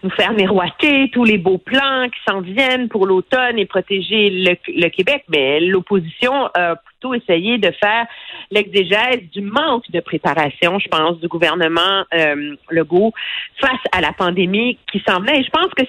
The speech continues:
c'est un des éléments de ce témoignage-là qui a été le plus efficace, où Monsieur Legault a jamais réussi à expliquer pourquoi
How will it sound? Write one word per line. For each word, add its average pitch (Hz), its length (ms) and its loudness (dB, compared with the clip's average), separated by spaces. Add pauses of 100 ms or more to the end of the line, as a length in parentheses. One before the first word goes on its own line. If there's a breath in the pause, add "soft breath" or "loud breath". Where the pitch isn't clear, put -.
c'est 233 240 4
un 226 160 2
des 220 220 0
éléments 220 400 0
de 226 160 -2
ce 208 40 0
témoignage-là 190 720 0
qui 202 100 0
a - 20 4
été 170 240 -2
le 180 160 2 (320)
plus 233 320 2
efficace, 277 640 -2
où 208 180 -2
Monsieur 196 380 2
Legault 208 220 2
a 226 120 2
jamais 240 380 0
réussi 196 420 -4
à 160 60 4
expliquer 214 560 -2 (760 loud breath)
pourquoi 247 680 2